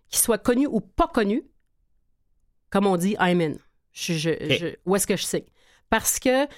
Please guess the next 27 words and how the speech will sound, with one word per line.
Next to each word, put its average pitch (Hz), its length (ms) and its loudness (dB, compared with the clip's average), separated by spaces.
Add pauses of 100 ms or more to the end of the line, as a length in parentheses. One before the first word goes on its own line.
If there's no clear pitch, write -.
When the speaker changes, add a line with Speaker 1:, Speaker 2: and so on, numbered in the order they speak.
(140)
Speaker 1:
ça 208 160 2
ne 196 100 2
me 196 100 0
fait 202 140 -2
pas - 180 -2
peur. 214 440 -2 (180)
J'ai, 190 440 0
j'ai, 180 260 0 (420)
je 185 100 2
me 214 100 2
sentirais 226 580 0 (420)
tellement 277 680 2 (400)
prête 247 480 0
à 214 120 2
donner 196 460 2
à 185 80 0
ce - 160 -2
niveau-là. 170 580 -2 (680)
Complètement. 185 340 -2 (220)
Speaker 2:
Mais 127 120 0
prête 190 280 2
à 151 100 4
donner 135 340 4
parce - 300 -6
que 147 160 2
t'as 139 200 -4
fait 147 360 -4